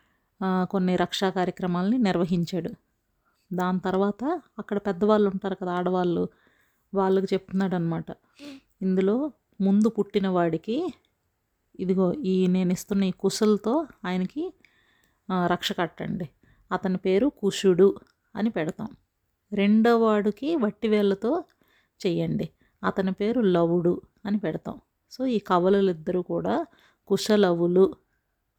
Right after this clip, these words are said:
అని ప్రఖ్యాతి గాంచుతారు. వీళ్ళిద్దరికీ కుశలవులు అని పేర్లు పెడుతున్నాను. పెద్దవాడి పేరు కుశుడు, రెండవ వాడి పేరు లవుడు. అందుకే మనం అనుకున్నాం కదా ముందు లవకుశ సినిమా అని, ఆ పేర్లు, ఆ పేర్లు ఇవే అనమాట.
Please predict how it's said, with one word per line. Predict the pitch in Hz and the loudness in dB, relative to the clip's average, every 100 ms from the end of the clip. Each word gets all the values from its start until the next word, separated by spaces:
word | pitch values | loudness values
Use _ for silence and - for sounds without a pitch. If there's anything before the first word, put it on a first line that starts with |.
| 180 | -8
అని | 185 262 381 _ _ _ _ _ _ _ _ _ _ - | -4 -4 -4 _ _ _ _ _ _ _ _ _ _ -6
ప్రఖ్యాతి | 185 - 185 170 220 | -6 -2 -4 -2 0
గాంచుతారు. | 196 170 170 - 175 | 0 0 -2 -6 -4
వీళ్ళిద్దరికీ | 170 185 175 160 180 277 | -2 0 0 -2 -6 -6
కుశలవులు | - 185 - 190 180 165 175 190 339 254 | -6 -6 -2 0 2 2 2 2 2 -4
అని | 208 | -4
పేర్లు | 220 180 170 170 | 0 0 0 -2
పెడుతున్నాను. | 165 - 175 170 160 | -6 -8 -6 -6 -6
పెద్దవాడి | 170 160 165 175 175 | -6 -6 -2 0 -2
పేరు | 165 170 180 | -2 -6 -6
కుశుడు, | 180 - 196 254 294 | -8 -6 -2 0 0
రెండవ | 190 175 175 170 | 0 0 0 0
వాడి | 170 165 | -2 -4
పేరు | 196 254 | -4 -2
లవుడు. | 269 180 165 165 165 - _ _ _ _ _ _ _ 196 | 0 2 2 0 -2 -6 _ _ _ _ _ _ _ -4
అందుకే | 185 196 269 | -2 -2 -2
మనం | 294 208 202 | 0 0 2
అనుకున్నాం | 196 196 202 208 | 2 0 0 0
కదా | 202 196 | 2 2
ముందు | 190 190 196 262 285 _ _ _ _ _ | 2 0 0 0 -4 _ _ _ _ _
లవకుశ | 180 180 185 190 | -2 -2 -2 -4
సినిమా | 175 180 175 175 175 | -4 -4 -4 -4 -2
అని, | 208 330 - _ _ - | -4 -6 -12 _ _ -2
ఆ | 185 | -2
పేర్లు, | - 190 180 190 - | 0 0 0 0 -4
ఆ | |
పేర్లు | 180 180 185 208 | -2 0 0 2
ఇవే | 175 175 | 2 0
అనమాట. | 165 156 156 | 0 -4 -6